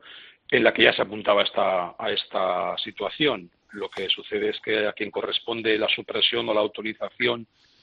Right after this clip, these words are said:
de los actos de culto en la vía pública es al obispo exclusivamente. Entonces,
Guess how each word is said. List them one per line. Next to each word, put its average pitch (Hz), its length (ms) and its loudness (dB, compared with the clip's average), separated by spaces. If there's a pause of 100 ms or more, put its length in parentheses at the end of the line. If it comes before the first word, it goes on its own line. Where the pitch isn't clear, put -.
(260)
de 117 160 -6
los 104 180 0
actos 113 300 0
de 107 120 -2
culto 117 260 -4
en 110 80 0
la 110 60 4
vía 113 200 0
pública 117 440 0 (280)
es 120 220 0
al 101 120 2
obispo 117 320 0
exclusivamente. 113 720 -2
Entonces, 104 400 -4